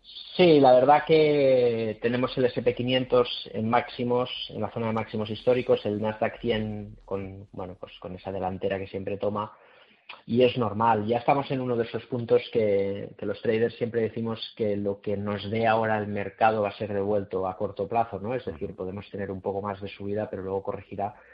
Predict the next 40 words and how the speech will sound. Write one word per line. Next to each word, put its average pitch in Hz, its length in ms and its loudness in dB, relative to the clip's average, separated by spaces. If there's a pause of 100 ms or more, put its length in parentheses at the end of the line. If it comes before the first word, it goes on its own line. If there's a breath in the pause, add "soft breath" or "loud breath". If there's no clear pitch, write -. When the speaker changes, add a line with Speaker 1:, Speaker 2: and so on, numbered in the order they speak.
(440 loud breath)
Speaker 1:
Y 110 140 -2
ese 113 160 -4
exceso 123 720 0
o - 100 -8
lo 107 80 -2
operas 120 300 -2
a 123 40 -4
muy 120 120 -2
corto 117 280 0
plazo 160 300 4
o, 95 380 2
o 87 320 -6
eres 92 180 -8
un 107 60 -10
poco 104 180 -4
paciente 123 440 0
e - 20 2
incluso 101 440 -4
aprovechas 98 520 -4
para 95 200 -4
deshacer 98 360 -6
alguna 98 320 -4
posición, 107 580 -8 (500 loud breath)
porque 104 200 -6
esto 107 200 -6
puede 107 200 0
continuar, 101 520 -2
pero 98 140 -2
debería 92 320 -2
descansar. 95 640 -4
De 92 60 -8
momento 90 360 -10
no 92 100 -10
esperamos 92 440 -12
Speaker 2:
Mm. 78 60 -12
Speaker 1:
ninguna 98 240 -8
hecatombe, 101 460 -6
simplemente 101 500 -8
una 98 140 -6
corrección. 110 580 -6